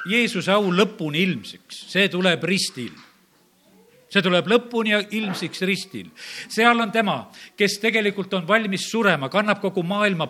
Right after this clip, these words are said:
pattu. Ja, ja seal on tegelikult niimoodi, et inimesed on kahe vahel. Osad ütlevad niimoodi, et kui ta ristilt alla astuks, et siis oleks mingisugune auline hetk, et näed, surmanuhtluse läinud täide, ta tuli sellest välja ja, ja see oleks olnud imeline. Aga kallid, tegelikult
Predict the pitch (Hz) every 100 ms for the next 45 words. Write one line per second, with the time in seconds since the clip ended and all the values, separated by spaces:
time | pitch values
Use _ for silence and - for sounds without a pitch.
0 | - 196 202 - 90 - - - 180 170
1 | 180 220 240 226 240 233 214 208 190 226
2 | 226 190 180 214 220 196 190 185 175 220
3 | 202 196 196 120 - - - 208 226 196
4 | 208 202 185 185 214 196 180 165 196 185
5 | 143 - - - 175 233 202 170 214 285
6 | 220 - - 82 - - - 151 - 262
7 | 262 208 - 185 175 156 156 160 175 151
8 | 143 180 - - - - 151 170 208 156
9 | - - - - 233 220 208 196 190 180
10 | 190 202 185 180 - 233 220 156 143 165
11 | 180 170 180 160 160 214 240 151 120 -
12 | - - 185 170 170 185 240 233 214 170
13 | 151 190 139 120 110 - - - - 160
14 | 175 190 208 190 196 202 202 185 180 139